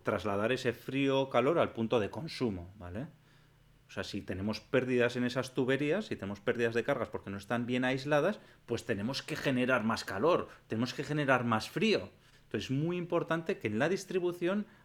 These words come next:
haya un buen aislamiento para que s-, las pérdidas sean lo menores posibles.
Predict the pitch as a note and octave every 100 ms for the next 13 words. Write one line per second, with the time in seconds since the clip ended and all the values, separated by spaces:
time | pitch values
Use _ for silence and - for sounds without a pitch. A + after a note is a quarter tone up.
0 | - A2 A#2+ C#3 C#3 E3+ E3+ E3+ D#3+ E3
1 | E3 E3 A3+ A3+ - _ G#2 G#2 A2 -
2 | - - A2 - B2+ D3+ C#3+ E3+ G3+ G#3+
3 | - - - A#2+ A#2+ A2 A2 B2 B2 G#2+
4 | - G#2 F#2+ F2 -